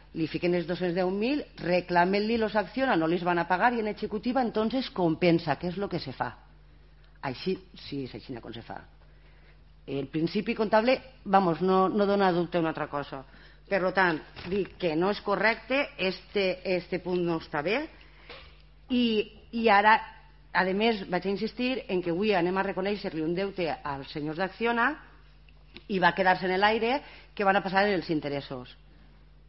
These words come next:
Uns interessos que entenc que una vegada se reconeixe, se reconeixi ese deute, si no pagueu abans dels trenta dies o es depositeu en algun lloc per a que, vale? És,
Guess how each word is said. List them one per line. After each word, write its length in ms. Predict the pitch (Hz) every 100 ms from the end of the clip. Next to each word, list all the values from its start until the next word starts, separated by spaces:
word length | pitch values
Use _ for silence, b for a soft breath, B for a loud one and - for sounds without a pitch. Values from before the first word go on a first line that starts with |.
| -
Uns 200 | 202 196 214
interessos 400 | 214 220 254 262
que 220 | 190 180 165
entenc 480 | 160 151 208 208 175
que 80 |
una 120 | 170 180
vegada 260 | 180 175
se 100 | 190
reconeixe, 800 | 170 175 190 214 226 - 247 294 -
se 160 | - 160
reconeixi 400 | 151 160 170 190
ese 140 | 196
deute, 340 | 196 202 - 226 294 B B B B
si 200 | - 175
no 100 | 160 170
pagueu 340 | 196 208 208
abans 260 | 156 143 175
dels 160 | 190
trenta 400 | - 196 190 180
dies 320 | 190 233 190 143
o 80 |
es 80 | 147
depositeu 460 | 156 156 151 151 165
en 80 | 175
algun 440 | 170 180 175 180
lloc 300 | 175 214 175 - B B B -
per 140 | -
a 80 | 135
que, 200 | - 143 - - - -
vale? 380 | 135 135 156 226 302 - - - 113
És, 300 | 131 131